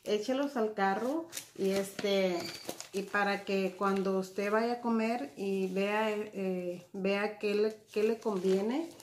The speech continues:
qué puede agarrar de aquí, entonces va a ver que va, va a ahorrar, va, va a agarrar una,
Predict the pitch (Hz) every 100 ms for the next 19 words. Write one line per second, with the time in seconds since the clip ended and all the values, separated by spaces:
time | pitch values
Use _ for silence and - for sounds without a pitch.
0 | - - - 220 214 233 233 233 233 214
1 | 196 190 208 214 214 226 330 - - 170
2 | 196 196 214 208 202 208 208 208 208 196
3 | 190 190 185 - 190 190 196 214 208 202
4 | 220 - 190 190 190 185 185 - - -
5 | 170 180 180 180 180 185 190 190 190